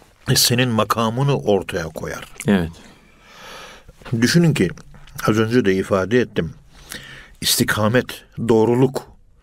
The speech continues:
Speaker 1: kelimesi de makam kelimesiyle lingüistik olarak dil felsefesi açısından aynı mana bazında değerlendirilebilir.
Speaker 2: Aynı kökten geliyor.
Speaker 1: Evet. O profesör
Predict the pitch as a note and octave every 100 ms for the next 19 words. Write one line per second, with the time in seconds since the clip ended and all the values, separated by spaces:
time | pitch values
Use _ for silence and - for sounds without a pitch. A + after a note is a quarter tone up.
0 | - - - A#2 G2+ C3+ D#3 D3 C#3+ -
1 | - - F2 G#2 A2 D3 C3+ - G#2+ G#2
2 | G2+ G2+ A#2 E3 - - - - - -
3 | - - - - - - - - - -
4 | - - G2+ A2+ A#2 A2+ A#2 - E3 G2+
5 | F2+ F2 - F2+ F#2+ B2+ - A2+ G#2 A#2
6 | G#2 G#2 C3+ F#2 - G#2+ G2+ C3+ D#3+ -
7 | - - - - - - - D#3 D#3 A#2
8 | A2+ A2 B2 A2 G#2+ A2 A#2 G2+ G#2 G2+
9 | G#2 G2+ F#2+ F#2 F#2 F2+ E2 - - C#3+
10 | A#2 G2+ G#2+ G2 G#2 F2+ F#2 F2+ G2 -
11 | F2 - - - - - - - - -
12 | - A#2 - A2 G#2+ G2+ A#2